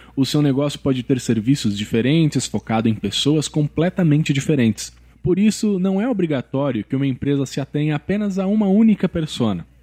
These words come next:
Contudo, é preciso tomar cuidado com essa constatação. Querer abraçar o mundo pode trazer mais prejuízos do que você imagina. Se sua empresa possui a ambição de crescer rápido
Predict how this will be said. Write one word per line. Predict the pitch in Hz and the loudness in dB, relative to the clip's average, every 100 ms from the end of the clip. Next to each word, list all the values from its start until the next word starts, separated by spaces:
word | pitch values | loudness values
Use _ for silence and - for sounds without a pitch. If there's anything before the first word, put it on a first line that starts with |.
| - | -6
Contudo, | - 190 185 202 190 214 202 | 2 2 4 2 2 2 0
é | 165 | -6
preciso | 165 170 156 175 185 | -2 -2 -2 -2 0
tomar | 175 175 170 | 0 0 0
cuidado | - 185 131 156 170 123 | 0 0 0 0 0 0
com | 127 127 | 2 0
essa | 135 139 | 0 0
constatação. | 147 - - - 151 - 104 90 _ - | 0 -2 -4 -4 -4 -2 -4 -4 _ -2
Querer | 147 160 | 0 0
abraçar | 190 165 147 139 160 151 | 0 -2 -4 -2 -2 0
o | |
mundo | 156 147 190 185 | 2 4 4 2
pode | - 160 147 | 0 -2 -2
trazer | 139 143 127 156 | 0 -2 0 0
mais | 143 143 170 190 - | 2 2 2 2 0
prejuízos | - 165 139 139 151 147 | -2 -2 2 2 2 0
do | 147 | 0
que | - | 0
você | 151 143 - | 0 0 2
imagina. | 156 147 113 135 139 95 - - | 2 2 2 2 0 -2 -10 -18
Se | - 147 | -4 -2
sua | - 214 | 2 2
empresa | 202 156 151 135 | 2 0 0 0
possui | - 139 - 139 131 | 0 -2 0 2 2
a | |
ambição | 175 175 - 151 139 | 2 2 0 2 2
de | 117 | 2
crescer | - 120 - 127 | -2 -4 -2 -2
rápido | 113 113 110 - 87 | 0 0 -2 -4 -10